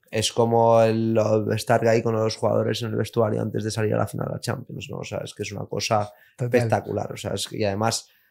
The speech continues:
Speaker 1: ahora lo tenemos montado muy chulo, ¿no? Porque s-, s-, a la, cuando faltan tres minutos, eh, cuando faltan cinco minutos se van los invitados, cuando faltan tres ya se van la mayoría de los mecánicos,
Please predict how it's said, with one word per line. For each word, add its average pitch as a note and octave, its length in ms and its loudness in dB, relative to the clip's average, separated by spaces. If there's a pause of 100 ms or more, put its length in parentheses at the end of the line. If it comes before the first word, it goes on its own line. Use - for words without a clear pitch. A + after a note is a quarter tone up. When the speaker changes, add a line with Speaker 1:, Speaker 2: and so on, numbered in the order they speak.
(140)
Speaker 1:
ahora A2 180 2
lo G#2+ 60 0
tenemos A#2 260 2
montado A2 320 2
muy G#2+ 120 -6
chulo, A#2 280 2
¿no? A2+ 120 0
Porque G#2+ 640 0
s-, - 220 -18
s-, - 200 -14
a G2+ 80 -4
la, G2 180 -4
cuando G#2+ 260 -4
faltan A2+ 260 0
tres A2 160 0
minutos, C3 580 2
eh, G2 400 0
cuando G2+ 180 -6
faltan A2+ 260 0
cinco A#2 160 -2
minutos A#2 200 -2
se G#2+ 60 -2
van A2 80 0
los G#2 120 -4
invitados, A2+ 540 2 (260)
cuando G#2 220 -8
faltan A2 340 -2
tres A2+ 220 2
ya A2+ 100 0
se A2 100 -2
van G#2+ 80 0
la G#2+ 80 0
mayoría A2 220 0
de G#2+ 60 0
los G#2 60 -2
mecánicos, A#2+ 540 -2